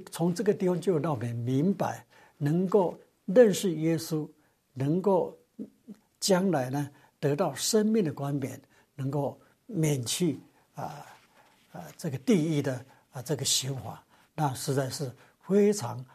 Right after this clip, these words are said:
好的一件事情。所以我们在今，今，今天的，啊，社会里头，我们也常常看到有一些人呢，他面临死亡的时候，他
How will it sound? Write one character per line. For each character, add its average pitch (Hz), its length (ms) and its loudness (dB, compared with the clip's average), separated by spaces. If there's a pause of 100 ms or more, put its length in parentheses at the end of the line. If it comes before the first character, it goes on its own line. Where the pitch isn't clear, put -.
好 120 380 -6
的 135 200 -6 (360)
一 123 120 -6
件 127 240 0
事 - 180 -2
情。 - 220 -4 (1300)
所 233 140 2
以 254 40 6
我 220 80 8
们 170 180 4
在 202 140 2
今， 196 440 -2 (180)
今， - 440 -4 (320)
今 202 240 2
天 180 220 2
的， 147 180 2 (420)
啊， 139 380 -12 (480)
社 - 280 4
会 185 100 4
里 131 100 2
头， 117 280 -6 (280)
我 135 140 -4
们 143 100 0
也 143 80 0
常 156 220 -6
常 147 140 -6
看 160 200 -8
到 143 220 -8 (320)
有 156 200 2
一 190 80 0
些 208 280 2
人 131 240 0
呢， 143 180 -4 (320)
他 160 380 -4 (240)
面 220 320 4
临 156 180 6
死 - 300 0
亡 127 220 -2
的 156 100 -4
时 - 160 -8
候， 147 260 -8 (480)
他 135 320 -6